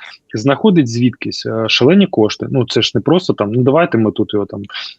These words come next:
е, ключ на п'ятнадцять, ми перекинули, ганчірку замотали, там, змащений в мастиль,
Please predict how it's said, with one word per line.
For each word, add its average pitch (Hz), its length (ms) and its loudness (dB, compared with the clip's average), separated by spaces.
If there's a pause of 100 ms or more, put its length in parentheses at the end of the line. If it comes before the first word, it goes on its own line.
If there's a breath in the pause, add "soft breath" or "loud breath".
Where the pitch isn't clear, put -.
(140)
е, 107 320 -4
ключ 127 280 4
на 113 80 0
п'ятнадцять, 147 520 0
ми 110 100 0
перекинули, 120 600 2
ганчірку 113 420 0
замотали, 113 600 2
там, 107 300 -8
змащений 113 480 0
в 101 60 -2
мастиль, 113 340 0